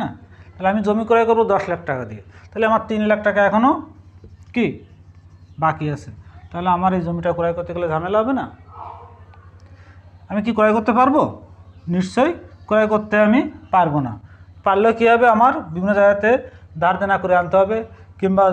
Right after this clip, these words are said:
যে ব্যক্তির কাছ থেকে আমি জমিটা ক্রয় করতে চাচ্ছিলাম সে বলতেছে, "ভাই আমার কাছে সময় নাই, তুমি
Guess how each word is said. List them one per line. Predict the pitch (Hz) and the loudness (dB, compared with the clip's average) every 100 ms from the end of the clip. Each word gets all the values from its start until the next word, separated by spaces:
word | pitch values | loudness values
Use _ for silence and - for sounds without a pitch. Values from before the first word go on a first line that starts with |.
| 185 - - - | -2 -14 -20 -20
যে | 143 190 | -6 -4
ব্যক্তির | 190 190 190 | -4 -4 -2
কাছ | 190 | 0
থেকে | 190 | 0
আমি | 190 | -2
জমিটা | 180 180 175 175 | 0 0 0 2
ক্রয় | 180 175 | 2 2
করতে | 175 - | -4 -2
চাচ্ছিলাম | 175 175 180 170 | -4 -2 -4 -2
সে | 175 | 0
বলতেছে, | 170 165 151 165 | -2 -4 -4 -4
"ভাই | 156 170 | 0 0
আমার | 156 160 | 0 -2
কাছে | 165 165 | -4 -8
সময় | 165 180 | -6 -6
নাই, | 185 220 151 - - - | -2 -4 -6 -14 -20 -20
তুমি | - | -14